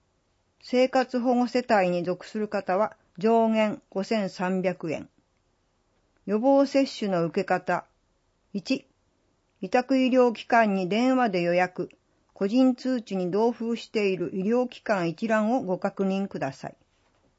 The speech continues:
二、接種当日は、龍ケ崎市高齢者インフルエンザ予防接種接種券兼予診票に必要事項を記入し、すでに予防接種手帳をお持ちの方は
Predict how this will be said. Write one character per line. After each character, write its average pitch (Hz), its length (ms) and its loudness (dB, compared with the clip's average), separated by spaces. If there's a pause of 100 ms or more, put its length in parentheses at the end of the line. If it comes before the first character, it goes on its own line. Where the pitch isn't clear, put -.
二、 240 220 0 (580)
接 233 220 0 (140)
種 262 100 -2
当 269 240 4
日 240 300 -4
は、 190 200 0 (260)
龍 220 160 -2
ケ 262 160 2
崎 208 240 -8
市 - 280 -12
高 247 300 0
齢 233 240 0
者 - 260 -4
イ 214 160 -2
ン 262 60 4
フ 254 160 -2
ル 254 80 0
エ 247 120 2
ン 220 140 0
ザ 185 140 2
予 170 140 -2
防 226 260 -2
接 247 220 -2
種 - 320 -10
接 214 240 -6 (200)
種 233 100 -8
券 156 300 -8 (400)
兼 208 200 -6 (400)
予 185 80 -4
診 262 260 4
票 233 320 0
に 262 240 4 (240)
必 - 240 -10
要 247 260 4
事 254 200 -4
項 208 320 0
を 175 60 -4
記 196 200 -6
入 196 220 -4
し、 - 260 -12 (340)
す 311 160 -2
で 226 200 6
に 185 160 -2 (300)
予 202 140 0
防 277 280 6
接 277 200 2
種 - 240 -4
手 254 180 2
帳 214 340 2
を 247 80 6
お 196 80 -2
持 202 140 -2
ち 202 140 -6
の 190 120 -2
方 180 280 -4
は 247 180 -2